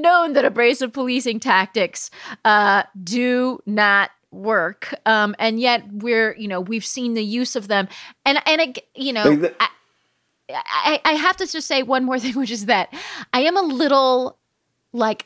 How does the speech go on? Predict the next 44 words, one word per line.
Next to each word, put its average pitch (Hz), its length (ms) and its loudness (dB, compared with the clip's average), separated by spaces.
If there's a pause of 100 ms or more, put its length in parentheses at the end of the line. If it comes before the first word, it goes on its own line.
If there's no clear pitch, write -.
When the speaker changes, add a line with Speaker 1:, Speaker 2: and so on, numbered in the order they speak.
(120)
Speaker 1:
I 226 80 4
feel 294 720 -2
for 262 160 -2
the 214 120 2
mayors. 190 440 2
I 180 100 0
feel 262 320 -2
for 233 320 -2
all 202 300 6
of 175 160 -4
the 185 40 -8
mayors, 160 440 -4
because 240 360 -2
mayors 233 760 2 (200)
are 233 100 0
put 285 200 -2
in 302 120 0
the 269 80 -2
position 226 640 -2
of 185 440 4 (920)
wanting 277 480 2
to 196 800 0
rally 185 560 2
the 311 140 -4
police 285 380 -4
so 226 80 -6
they 190 100 -4
can 185 240 -8
do 233 240 -4
a 294 80 0
good 294 280 -4
job 240 460 2
and 175 160 -4
be 220 140 -6
supportive 269 640 -2
of 247 180 -2
them 233 380 2
and 170 160 -8
protect - 460 -6
the 330 80 0
city 262 640 -2
and 165 220 -6
keep 294 480 -4
police, 339 580 -2